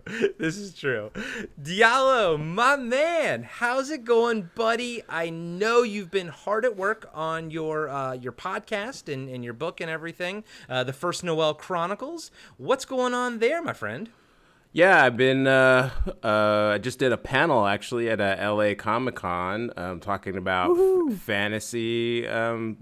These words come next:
Speaker 2: why fantasy is popular today. Um, some of my, uh, First Noel credentials helped me get on, <laughs> get on stage to talk about that. Um, I am,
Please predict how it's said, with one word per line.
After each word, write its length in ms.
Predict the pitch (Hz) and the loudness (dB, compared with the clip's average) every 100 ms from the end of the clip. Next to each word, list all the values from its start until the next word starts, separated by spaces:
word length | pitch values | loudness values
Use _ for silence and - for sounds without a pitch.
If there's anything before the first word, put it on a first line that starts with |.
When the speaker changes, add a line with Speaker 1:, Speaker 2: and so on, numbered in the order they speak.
| - | -16
Speaker 2:
why 320 | - 87 90 92 | -12 -4 -2 -2
fantasy 600 | 104 98 98 - 110 98 | -2 -2 -4 -8 -6 -6
is 80 | - | -4
popular 540 | 104 101 123 131 131 | -2 -2 -2 -6 -6
today. 440 | 147 143 139 160 170 _ _ _ _ - | -4 -4 -4 -6 -10 _ _ _ _ -8
Um, 640 | 95 101 98 95 95 92 110 | -4 -2 -2 -2 -4 -8 -10
some 220 | - - 104 | -10 -6 -4
of 80 | |
my, 400 | 101 95 95 90 | -2 -2 0 -2
uh, 280 | 90 87 85 | 0 -2 -2
First 340 | 87 110 98 104 | -4 -6 -6 -4
Noel 240 | 101 101 | -2 -2
credentials 680 | - 117 104 101 120 120 113 | -4 -4 -4 -4 -4 -4 -4
helped 200 | 107 98 | -6 -6
me 160 | 101 98 | -4 -4
get 160 | 101 | -2
on, 140 | 98 - - | -2 -4 -8
<laughs> 100 | 135 | -8
get 200 | 101 107 | -4 -2
on 160 | 110 | -2
stage 320 | 110 113 107 90 | -2 0 -2 -2
to 60 | |
talk 260 | 95 95 95 | -2 -2 -2
about 340 | 95 104 104 | 0 0 0
that. 340 | 107 107 123 - - - - - | 0 0 0 -6 -20 -20 -20 -8
Um, 640 | 101 104 101 98 98 98 - | -2 0 0 0 -2 -4 -4
I 380 | 101 101 101 101 | 0 2 2 0
am, 600 | 98 98 98 98 98 98 | -2 0 0 0 -2 -4